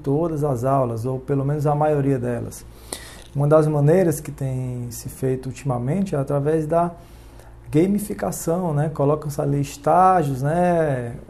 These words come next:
Fases a serem concluídas e a cada fase que se conclui tem um presente, tem um prêmio, tem a liberação de um outro bônus. Então, é, tende-, temos que procurar maneiras de se,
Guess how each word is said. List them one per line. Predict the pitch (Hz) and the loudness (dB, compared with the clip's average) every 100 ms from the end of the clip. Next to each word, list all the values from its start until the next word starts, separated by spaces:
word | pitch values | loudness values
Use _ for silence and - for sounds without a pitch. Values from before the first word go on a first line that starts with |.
| - - - | -18 -20 -16
Fases | - 135 160 170 147 | 0 6 6 6 4
a | 139 | 0
serem | - 147 147 | 2 2 2
concluídas | 143 147 143 123 120 170 170 139 117 127 | 0 0 -2 -2 0 4 4 4 0 -2
e | 143 139 | 2 2
a | 131 | 0
cada | - 151 | 0 0
fase | 143 147 151 151 | 0 2 2 2
que | - | -6
se | |
conclui | 143 135 110 147 160 | -6 -4 -4 0 0
tem | 156 147 | 0 -2
um | 151 | -2
presente, | 147 131 110 139 170 165 147 | -2 -2 0 0 0 -2 -4
tem | 143 | -4
um | 143 | -4
prêmio, | 113 - 139 165 175 160 143 147 - - - - | -4 -4 -2 0 0 2 0 -4 -12 -20 -20 -4
tem | - 147 151 147 147 143 139 135 | 2 2 2 2 2 2 2 2
a | 139 | 2
liberação | 151 156 156 131 - 160 175 156 | 4 6 6 4 0 0 2 0
de | 143 | 0
um | 139 | 2
outro | 139 160 156 156 | 4 2 2 -2
bônus. | 120 131 160 180 175 165 156 - - - - - | 0 4 6 6 4 2 -2 -10 -18 -20 -20 -6
Então, | 147 143 170 - - - - | -4 2 2 0 -8 -16 -4
é, | 156 156 156 - - - | 0 2 2 -2 -8 -2
tende-, | 165 175 165 - - | 0 2 2 -2 -2
temos | 190 233 | 0 0
que | - 190 | -2 -6
procurar | 180 170 156 147 143 | -2 0 2 2 4
maneiras | 139 131 139 147 143 | 2 2 0 2 0
de | 147 | -4
se, | - | -8